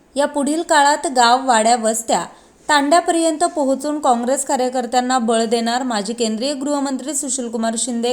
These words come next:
खासदार प्रणिती शिंदे या पुढील काळात काँग्रेस पक्ष बांधणीसाठी सर्व समाजातील, सर्व जाती धर्मातील कार्यकर्ते व लोकांना सोबत घेऊन काँग्रेस पक्षाला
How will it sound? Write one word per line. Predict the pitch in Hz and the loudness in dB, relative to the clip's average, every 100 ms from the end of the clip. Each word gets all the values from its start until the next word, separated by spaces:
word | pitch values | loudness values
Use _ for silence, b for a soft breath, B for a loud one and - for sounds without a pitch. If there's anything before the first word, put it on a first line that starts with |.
| 254 | -2
खासदार | 247 190 220 | -4 0 -2
प्रणिती | 214 220 214 214 226 | -2 -4 -4 -4 -6
शिंदे | - 226 226 262 277 B B | -4 -4 -2 -4 -10 B B
या | 311 | 0
पुढील | 320 320 339 392 | 2 2 2 2
काळात | 392 330 330 339 | 4 4 2 0
काँग्रेस | 285 254 269 285 | -2 0 -2 -4
पक्ष | 320 311 349 | -4 -2 0
बांधणीसाठी | 285 254 247 294 302 302 277 294 | 2 2 0 -2 -2 -4 -4 -6
सर्व | 294 254 226 | -6 -4 -4
समाजातील, | 247 233 220 240 247 262 285 | -4 -2 -2 -2 -4 -4 -6
सर्व | 285 240 226 | -4 -4 -2
जाती | 233 226 220 254 | -2 -2 -2 -4
धर्मातील | 214 240 226 254 269 339 | -4 -4 -2 -2 -4 -6
कार्यकर्ते | 330 220 220 220 226 226 | -4 -4 -4 -4 -6 -6
व | 254 247 | -6 -4
लोकांना | 202 - 226 254 | -4 -4 -4 -4
सोबत | 269 247 233 247 | -4 -4 -4 -4
घेऊन | 302 302 302 | -4 -4 -4
काँग्रेस | 311 226 220 233 | -2 -2 -2 -6
पक्षाला | - 226 - 285 196 | -6 -6 -4 -4 -4